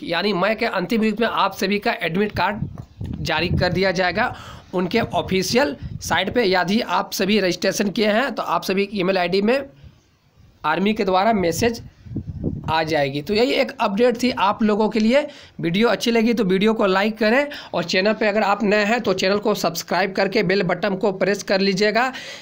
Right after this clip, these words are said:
जिससे कि लेटेस्ट वीडियो के पल पल की अपडेट आप सभी को मिल जाया करेगी।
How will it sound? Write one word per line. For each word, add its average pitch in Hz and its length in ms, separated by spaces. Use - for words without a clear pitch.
जिससे 208 420
कि 285 180
लेटेस्ट 190 540
वीडियो 233 200
के 247 140
पल 233 140
पल 226 220
की 254 160
अपडेट 202 500
आप 190 220
सभी 208 240
को 214 160
मिल 180 220
जाया 160 240
करेगी। 139 460